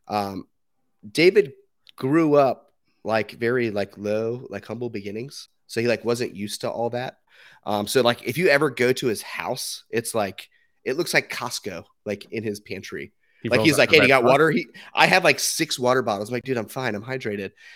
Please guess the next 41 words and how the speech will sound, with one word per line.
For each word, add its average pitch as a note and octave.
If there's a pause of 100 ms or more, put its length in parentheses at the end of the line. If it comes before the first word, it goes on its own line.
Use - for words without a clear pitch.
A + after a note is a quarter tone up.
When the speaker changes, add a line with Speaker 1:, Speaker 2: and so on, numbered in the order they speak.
(140)
Speaker 1:
Um, G#2+ (260)
but D3+
yeah, D3
that's D#3+
cool F#3
to C#3
hear. A#2+
Like, A#2 (240)
from D3
our C3+
end, A#2
like, G#2+
I A2+
just B2
feel B2+
like A2+
stuff's A#2+
always G#2+
breaking G2+
and F#2+
we're, F#2+
we're G2
faking G2
it. D#2
So G2 (120)
to A2
hear B2+
that A2+
from G2+
you G2+ (380)
is B2
a -
Speaker 2:
I C#3
mean, A3
Speaker 1:
huge A#3+
Speaker 2:
that's B3
Speaker 1:
compliment. B2 (340)
Speaker 2:
that's G3
photography, -
right? C3+
That's, -